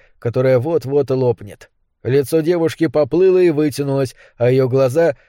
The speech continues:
заняли всё поле моего зрения. «Он действует необратимо», сказала она, «как эдемский плод».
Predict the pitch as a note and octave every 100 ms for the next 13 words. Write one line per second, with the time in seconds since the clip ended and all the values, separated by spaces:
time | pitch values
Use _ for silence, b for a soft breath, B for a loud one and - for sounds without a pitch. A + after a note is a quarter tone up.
0 | b A2 D#3+ F3+ E3+ E3 D#3+ - F#3 F3+
1 | B2+ D#3 E3 D#3+ D3+ D3+ C#3+ D3 C3 C3+
2 | A#2 G2 E2 _ _ _ _ _ _ _
3 | - C3 C#3 C3+ A#2+ C3 C3+ A#2 C#3 D3
4 | C3 C#3 C#3+ C#3+ C3 D3 A#2+ - F3 C#3+
5 | F#2+ - _ - - C3+ A2+ B2+ B2 B2
6 | B2 B2 A2+ _ _ _ _ C3+ B2 B2+
7 | A#2+ C3 C#3+ C#3 - - C#3 C#3 C3+ B2+
8 | A2+ -